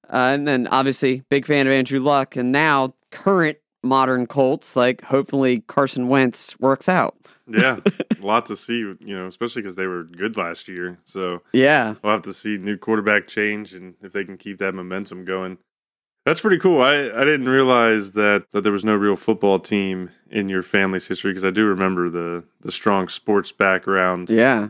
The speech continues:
Speaker 2: And, of course, you know, we all know your brother now is a, a giant Ravens fan.
Speaker 1: Yeah, yeah.
Speaker 2: But I, I thought you were gonna maybe say Pittsburgh or something that your dad was a big fan of or, or whatnot, but I was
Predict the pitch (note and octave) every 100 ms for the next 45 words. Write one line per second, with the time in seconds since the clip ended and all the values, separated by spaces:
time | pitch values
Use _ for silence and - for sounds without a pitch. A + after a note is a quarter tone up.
0 | G#2 F#2+ E2+ - G2+ F#2 - G#2 F2+ E2+
1 | E2+ _ _ G#2 G2 F#2 F2+ F2 F#2+ F#2
2 | F2+ F2+ F2 E2+ F2+ F#2 G2+ G#2 F#2+ F2
3 | F#2+ F#2+ F2+ F2+ - F#2 F2+ F#2 - _
4 | C#3+ D3 C3+ B2 G#2+ - G2+ A2 F#2 F#2+
5 | G2 F#2+ G2 F#2+ G2+ A2 G#2+ - G2 F#2+
6 | F#2 F2 F2 - _ - G2+ F#2 G2 -
7 | G#2 - F#2 F2+ F2 - F#2 E2+ F2+ F2+
8 | F2 F#2+ F#2 F#2+ F2+ F2 F2 F2 F2 -
9 | F#2+ F2+ F2 E2 E2+ E2+ - F2+ F2 F2
10 | F2 E2+ - F2+ F2 E2+ -